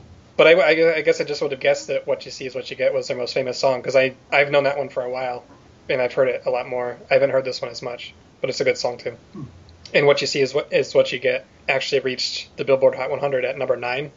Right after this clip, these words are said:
Speaker 1: the previous year, whereas this one, I think, it was, it was on the top of the R and B for, I think, like, four weeks at number one.
Speaker 2: Mm-hmm.
Speaker 1: So I guess maybe that translates to be more popular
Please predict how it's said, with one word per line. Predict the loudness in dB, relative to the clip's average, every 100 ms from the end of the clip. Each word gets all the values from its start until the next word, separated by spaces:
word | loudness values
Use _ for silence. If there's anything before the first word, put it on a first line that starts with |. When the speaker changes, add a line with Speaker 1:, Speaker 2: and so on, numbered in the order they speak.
| _ -8
Speaker 1:
the | -4
previous | -4 -4 -4 0
year, | 0 -2 -12 -20 -20 -20 -2
whereas | 4 4 4
this | 0 2
one, | 2
I | 2
think, | -2 -6 -8 0
it |
was, | 2 4
it | 2 4
was | 6 6 2 -8
on | -2
the | -2
top | 0 2
of | 2 2
the | 2
R | 2
and | -4
B | -10 -12 -12 -14 -4
for, | 0
I | 0
think, | -2 -8 -12 -20 _ -20 -20 -2
like, | -2 0
four | 2 2
weeks | 0 -4 -12 -16 -20 -8 -4
at |
number | 0 2
one. | 0 -2 -6 _ _ -20 -14 -10
Speaker 2:
Mm-hmm. | -8 -8 -2
Speaker 1:
So | 4
I | 6
guess | 6 4 2 -8 -8
maybe | -2 0 2 4
that | 4
translates | 2 0 0 0 -2 -10 -14 -10
to | -8
be | -4 -2 -2 -6 -14 -6
more | -2 2
popular | 4 4 6 4